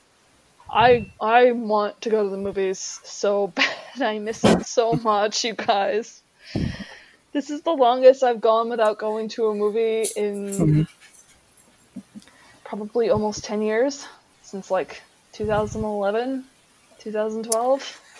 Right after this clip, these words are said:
Speaker 2: That is definitely one of the things that I'm missing. I do enjoy the theater experience.
Speaker 1: I really
Speaker 2: I like
Speaker 1: do,
Speaker 2: all
Speaker 1: yeah.
Speaker 2: of that.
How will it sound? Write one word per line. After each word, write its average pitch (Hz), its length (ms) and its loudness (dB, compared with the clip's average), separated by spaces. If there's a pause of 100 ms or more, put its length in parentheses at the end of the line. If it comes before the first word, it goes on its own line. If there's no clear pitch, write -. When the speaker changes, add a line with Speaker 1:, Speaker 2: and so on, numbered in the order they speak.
(520)
Speaker 2:
That 240 120 2
is 196 160 0
definitely 147 460 2
one 135 120 2
of 131 140 4
the 127 60 -6
things 127 220 0
that 120 100 0
I'm 117 180 -2
missing. 117 380 -4
I 143 180 -4
do 151 300 2
enjoy 127 400 2
the 120 100 0
theater 123 460 2
experience. 101 840 -4
Speaker 1:
I 240 60 -10
really 196 300 -6
Speaker 2:
I - 60 -6
like 135 140 0
Speaker 1:
do, 120 60 2
Speaker 2:
all 110 180 6
Speaker 1:
yeah. 104 80 -2
Speaker 2:
of 101 60 0
that. - 260 0